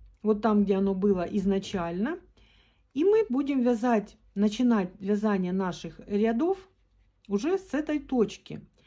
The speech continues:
Сейчас я вам довяжу, и вы посмотрите. Внимание, друзья, важная информация. Начало ряда теперь мы сместили вот там, где оно было изначально, как я вам уже сказала.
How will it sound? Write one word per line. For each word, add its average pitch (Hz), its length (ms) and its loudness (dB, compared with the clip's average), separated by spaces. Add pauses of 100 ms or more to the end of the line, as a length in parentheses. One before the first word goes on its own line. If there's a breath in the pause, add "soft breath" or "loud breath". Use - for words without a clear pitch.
(300 soft breath)
Сейчас 208 400 0
я 196 100 0
вам 190 200 -4
довяжу, 285 600 -6 (160)
и 254 180 -2
вы 269 340 -4 (500)
посмотрите. 196 800 -4 (3000 loud breath)
Внимание, 247 580 4
друзья, 220 580 0
важная 220 500 2
информация. 180 880 -2 (840 loud breath)
Начало 233 420 4
ряда 226 320 2
теперь 202 340 -2
мы 196 140 4
сместили 208 800 0 (160)
вот 190 220 0
там, 226 240 4
где 196 140 2
оно 196 200 2
было 214 260 2 (140)
изначально, 196 640 0
как 165 180 -8
я 185 100 0
вам 180 200 -2
уже 185 120 -4
сказала. 185 720 -2